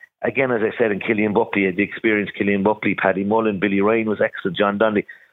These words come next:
Look, when you go through the team, everybody would, had a seven or eight out of ten performance yesterday, and you can't argue with that. So if you're playing at, at an optimum of seven or eight out of ten, you're doing very well.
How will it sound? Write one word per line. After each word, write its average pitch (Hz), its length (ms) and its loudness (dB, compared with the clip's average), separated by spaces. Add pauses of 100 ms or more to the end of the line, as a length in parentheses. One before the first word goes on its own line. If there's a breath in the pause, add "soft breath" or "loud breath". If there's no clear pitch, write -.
(100)
Look, - 300 0
when 113 120 -4
you 117 80 -2
go 156 220 2
through 165 120 -2
the 131 60 -2
team, 123 380 0 (320 loud breath)
everybody 113 560 0 (280 loud breath)
would, 107 180 -2
had 107 160 2
a 98 120 -2
seven 101 220 0
or 104 120 2
eight 104 180 0
out 95 120 0
of 95 80 -2
ten 98 200 0
performance 87 500 -2
yesterday, 80 420 -2 (300 loud breath)
and 92 160 0
you 90 120 -2
can't 104 200 0
argue 90 300 0
with 82 120 -2
that. 80 240 0 (320)
So 107 220 0
if 92 80 -4
you're 117 160 0
playing 110 260 0
at, 101 360 -2
at - 260 0
an 107 80 2
optimum 98 340 0
of 90 100 0
seven 98 220 2
or 98 80 2
eight 101 160 0
out 95 140 0
of 87 80 -2
ten, 101 200 0
you're 90 120 2
doing 95 220 0
very 92 260 2
well. 95 180 2